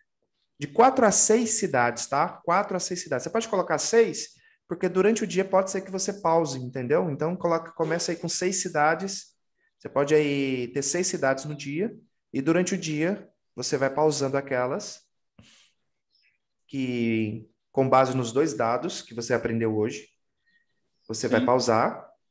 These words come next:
Speaker 1: ok? E é isso aí. Cento e setenta e seis reais em dois dias. Cento e setenta e seis reais em dois dias. Excelente, excelente.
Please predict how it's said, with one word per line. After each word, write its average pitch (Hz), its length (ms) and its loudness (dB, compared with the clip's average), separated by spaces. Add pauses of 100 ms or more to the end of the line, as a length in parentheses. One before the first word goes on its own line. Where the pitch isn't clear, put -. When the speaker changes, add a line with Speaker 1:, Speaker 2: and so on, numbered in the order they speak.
Speaker 1:
ok? 113 460 -8 (1700)
E 113 80 -2
é 117 60 2
isso 117 180 0
aí. 202 260 -2 (120)
Cento 170 240 -2
e - 40 -4
setenta 175 300 2
e 160 60 2
seis 151 240 2
reais 147 240 4
em 156 60 0
dois 180 200 2
dias. - 840 -6 (1000)
Cento - 200 -14
e 135 40 -14
setenta 135 280 -6
e 131 40 0
seis 131 220 0
reais 120 220 0
em 117 60 -4
dois 135 180 -2
dias. - 720 -10
Excelente, 113 500 -4
excelente. 113 640 -6